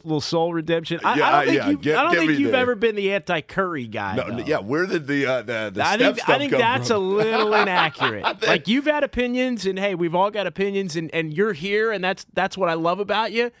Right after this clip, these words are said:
Speaker 1: You're here with a smile on your face, and it's, it's just perfect to have you here. And look, we're blowing it up a little bit,
Speaker 2: Oh,
Speaker 1: but
Speaker 2: yeah.
Speaker 1: it, but you're willing to take it. But I don't know about the
Speaker 2: Absolutely.
Speaker 1: Steph stuff.
Speaker 2: Yeah, the, the Steph stuff. The one thing I was always sure of with this team,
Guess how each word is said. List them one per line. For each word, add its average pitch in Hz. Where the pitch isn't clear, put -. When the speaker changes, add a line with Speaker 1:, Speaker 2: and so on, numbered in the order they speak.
Speaker 1:
You're 165
here 190
with 208
a 139
smile 165
on 214
your 208
face, 196
and 175
it's, -
it's 180
just 196
perfect 202
to 165
have 196
you 202
here. 165
And 415
look, -
we're 247
blowing 202
it 160
up 156
a 147
little 160
bit, 240
Speaker 2:
Oh, -
Speaker 1:
but 143
Speaker 2:
yeah. 95
Speaker 1:
it, 147
but 196
you're 233
willing 214
to 156
take 190
it. 120
But 156
I -
don't 339
know 320
about 262
the 131
Speaker 2:
Absolutely. 117
Speaker 1:
Steph 214
stuff. 87
Speaker 2:
Yeah, 135
the, 107
the 156
Steph 226
stuff. -
The 151
one 196
thing 196
I 180
was 165
always 190
sure 165
of 123
with 113
this 135
team, 104